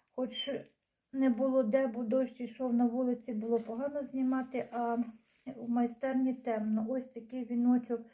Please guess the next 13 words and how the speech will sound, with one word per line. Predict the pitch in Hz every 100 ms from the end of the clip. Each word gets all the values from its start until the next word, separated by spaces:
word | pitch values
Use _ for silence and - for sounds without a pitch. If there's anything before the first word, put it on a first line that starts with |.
| _ - - - - - -
на | 247 254 269 262 247 220 - - - _ _ _ _ _ _ - - - -
могилу | 254 262 247 285 254 247 247 -
нашого | 240 254 254 - 247 240
загиблого | 226 240 254 240 220 240 233 240 233 - - _ _ -
захисника | 233 240 240 226 226 233 - 302 311 302
замовила | 254 254 269 254 247 233
жіночка | 226 277 285 294 247 - 240
чи | 226 240
дівчина, | 208 269 262 _ 240 233
я | 233 220
не | 220
знаю | 220 240 226 220
хто, | - 294